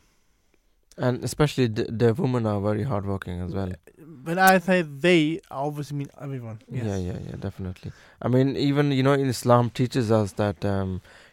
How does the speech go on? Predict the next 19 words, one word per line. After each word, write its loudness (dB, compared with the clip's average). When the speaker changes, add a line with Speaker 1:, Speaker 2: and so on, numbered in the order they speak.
Speaker 1:
you -14
should -4
always 4
look, 4
uh, 0
to 0
a 0
person -4
who's, -2
um, -2
not 2
higher 4
or 2
has -2
more 2
wealth 0
or -2
more 0
s-, -8